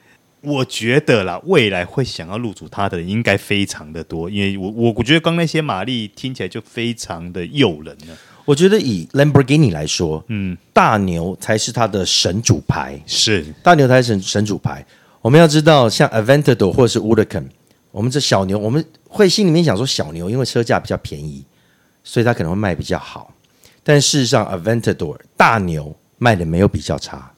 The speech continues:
Speaker 1: 嗯。
Speaker 2: 甚至有的时候还会超前。对，这就是大牛在 Lamborghini 里面的魅力。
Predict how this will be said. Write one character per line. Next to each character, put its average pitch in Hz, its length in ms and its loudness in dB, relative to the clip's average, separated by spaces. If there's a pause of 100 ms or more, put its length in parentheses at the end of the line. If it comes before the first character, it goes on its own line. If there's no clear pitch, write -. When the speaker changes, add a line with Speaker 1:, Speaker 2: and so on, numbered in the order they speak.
(140)
Speaker 1:
嗯。 101 400 -6
Speaker 2:
甚 147 160 6
至 120 360 2
有 104 140 -4
的 95 80 -4
时 104 120 0
候 95 80 4
还 87 100 -2
会 95 100 2
超 85 220 0
前。 - 260 -12 (480)
对， 80 160 -8
这 131 140 0
就 127 140 0
是 117 240 0
大 101 260 2
牛 82 260 -4 (640)
在 98 440 2 (280)
Lamborghini 117 500 2
里 80 100 -2
面 90 180 0
的 87 80 -2
魅 104 240 2
力。 90 220 -4